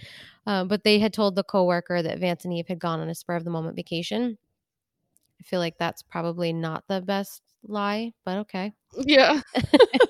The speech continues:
Speaker 1: Uh, so with them being such reliable workers, that coworker felt that something was off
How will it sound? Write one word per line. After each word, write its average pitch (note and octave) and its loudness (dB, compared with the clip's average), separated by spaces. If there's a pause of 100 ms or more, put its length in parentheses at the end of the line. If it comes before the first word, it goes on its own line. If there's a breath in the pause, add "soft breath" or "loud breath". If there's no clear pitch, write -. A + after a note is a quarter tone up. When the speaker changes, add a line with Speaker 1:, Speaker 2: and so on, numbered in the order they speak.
(580 loud breath)
Speaker 1:
Uh, G#3+ 6
so B3+ 8
with A3+ 4
them A#3+ 6
being G#3+ 0
such - -2
reliable G3+ 4
workers, F#3+ 0
that F3+ 2
coworker F#3+ -4
felt E3+ -4
that F#3 -8
something F3+ -8
was E3+ -6
off D#3+ -2